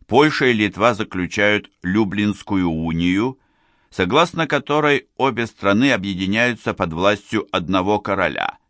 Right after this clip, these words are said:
Сигизмунда Августа, одного сейма и одного сената для решения вопросов, связанных с внешнеполитической активностью. В своей внутренней политике Литва сохраняет полную независимость.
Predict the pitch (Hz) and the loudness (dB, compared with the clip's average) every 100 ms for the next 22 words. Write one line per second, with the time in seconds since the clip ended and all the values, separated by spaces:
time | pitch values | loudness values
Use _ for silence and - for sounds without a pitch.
0 | _ _ - 107 104 92 104 101 95 98 | _ _ -6 -2 -2 0 0 2 2 2
1 | 92 95 90 101 - 107 107 _ _ _ | 2 -2 -2 -6 -2 -2 -2 _ _ _
2 | - - 95 95 120 127 131 104 90 85 | -20 -2 0 2 4 6 4 2 0 0
3 | 80 90 117 127 _ - 90 87 95 101 | 2 2 0 -2 _ -4 -2 0 2 2
4 | 135 127 98 90 113 135 127 104 95 90 | 2 0 -2 2 2 2 0 0 0 0
5 | 90 101 101 92 85 80 87 123 - 98 | -2 0 0 0 0 -2 -2 -2 -2 -6
6 | - 95 95 98 101 - - 98 98 - | -2 -4 -2 -2 -2 -6 -6 -2 -2 -2
7 | 87 87 80 71 87 95 - 90 82 - | -4 -2 -6 -4 -6 -6 -2 0 0 -4
8 | 65 50 50 - 50 50 _ _ _ _ | -10 -10 -14 -14 -12 -14 _ _ _ _
9 | _ - - - 117 143 139 135 143 127 | _ -20 -14 -2 2 2 2 2 2 2
10 | 117 101 95 82 80 107 107 90 87 85 | 2 2 2 -2 -2 -4 -6 -6 -4 -2
11 | 80 80 76 82 90 _ _ _ - - | -4 -4 2 2 2 _ _ _ -20 -8
12 | - 104 104 98 113 131 135 - 92 92 | -4 0 2 2 2 2 0 -4 0 2
13 | 98 104 107 98 95 78 78 85 82 78 | 2 2 2 0 -2 -2 -6 -4 -4 -6
14 | - - | -12 -20